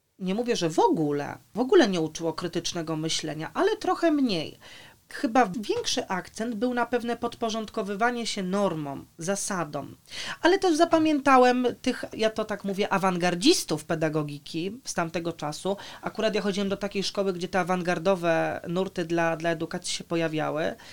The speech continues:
Takich, którzy stawiali na pracę w grupach, na współpracę, na umiejętności miękkie. Jeżeli dzisiaj ktoś chwali mnie za to, że przyjemnie się mnie słucha, czy że potrafię się wypowiadać dłużej,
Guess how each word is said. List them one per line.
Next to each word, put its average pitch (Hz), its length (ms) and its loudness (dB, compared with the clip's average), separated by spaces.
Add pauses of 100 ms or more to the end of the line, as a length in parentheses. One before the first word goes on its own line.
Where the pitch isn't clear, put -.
(400)
Takich, 196 300 2
którzy 185 360 -6
stawiali 170 500 0
na 170 140 -2
pracę 180 340 -2
w 160 80 -10
grupach, - 460 -12
na - 160 -14
współpracę, 202 800 -4
na 160 160 -2
umiejętności 202 680 -4
miękkie. 175 460 -6 (540)
Jeżeli 190 380 -2
dzisiaj 196 540 -2
ktoś - 520 -4
chwali 214 380 0
mnie 190 200 -2
za 190 120 -2
to, 196 140 -4
że 180 200 -6 (180)
przyjemnie 196 540 0
się 175 160 -4
mnie 160 160 -4
słucha, 170 340 -4
czy 165 220 -6
że 165 360 -2 (340)
potrafię 202 400 -2
się 175 180 -2
wypowiadać 175 600 -2
dłużej, 165 520 0